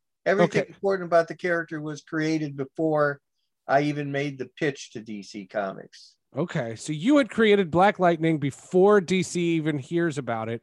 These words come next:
Speaker 2: And what's the year, if,
Speaker 1: Well,
Speaker 2: if,
Speaker 1: well,
Speaker 2: if we
Speaker 1: let,
Speaker 2: can go
Speaker 1: let,
Speaker 2: to the
Speaker 1: let me,
Speaker 2: timeline,
Speaker 1: let me
Speaker 2: because
Speaker 1: give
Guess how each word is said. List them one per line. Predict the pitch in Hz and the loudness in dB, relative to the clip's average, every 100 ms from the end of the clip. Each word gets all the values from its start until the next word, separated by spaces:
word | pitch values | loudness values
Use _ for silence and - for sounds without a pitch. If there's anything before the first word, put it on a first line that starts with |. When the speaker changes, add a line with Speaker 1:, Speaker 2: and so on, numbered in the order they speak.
| _ - _ - | _ -20 _ -4
Speaker 2:
And | 175 | 0
what's | 180 285 - | 2 2 2
the | 302 | -2
year, | 220 180 220 196 147 | 0 0 2 4 4
if, | 147 151 | 0 -4
Speaker 1:
Well, | - 180 - | -2 -2 0
Speaker 2:
if, | 175 | 2
Speaker 1:
well, | 196 202 | 6 4
Speaker 2:
if | 214 | 4
we | 254 | 2
Speaker 1:
let, | 226 | 2
Speaker 2:
can | 214 | 4
go | 233 | 6
Speaker 1:
let, | |
Speaker 2:
to | 220 180 | 6 4
the | |
Speaker 1:
let | |
me, | - | 2
Speaker 2:
timeline, | 208 226 208 175 | 2 4 4 2
Speaker 1:
let | 147 | 2
me | 170 | 0
Speaker 2:
because | 254 180 165 | 2 0 0
Speaker 1:
give | 208 | -4